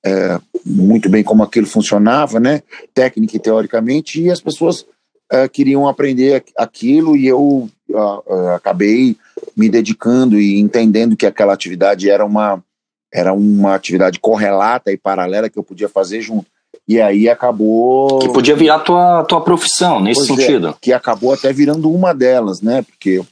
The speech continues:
Speaker 1: eu, desde então, nunca mais deixei de dar aula, né?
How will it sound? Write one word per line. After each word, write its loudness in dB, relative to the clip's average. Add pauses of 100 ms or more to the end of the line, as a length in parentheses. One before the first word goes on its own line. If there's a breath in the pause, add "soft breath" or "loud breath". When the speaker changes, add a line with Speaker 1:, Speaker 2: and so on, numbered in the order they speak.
(140)
Speaker 1:
eu, -2
desde 0
então, 2
nunca 2
mais 0
deixei 0
de -2
dar 4
aula, -2
né? -8